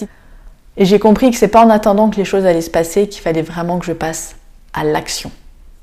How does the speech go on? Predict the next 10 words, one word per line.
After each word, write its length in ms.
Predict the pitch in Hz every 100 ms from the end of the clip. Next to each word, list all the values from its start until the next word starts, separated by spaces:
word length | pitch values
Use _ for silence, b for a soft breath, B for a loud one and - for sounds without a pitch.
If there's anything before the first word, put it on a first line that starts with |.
| - - - - - - 226
Je 120 | 202
suis 160 | 190 208
sortie 340 | 254 247 247
de 80 | 220
là 160 | 214 214
avec 320 | 180 175 190
une 60 |
énergie 400 | 202 220 214 208
de 100 | 185
fou 380 | 180 - 220 262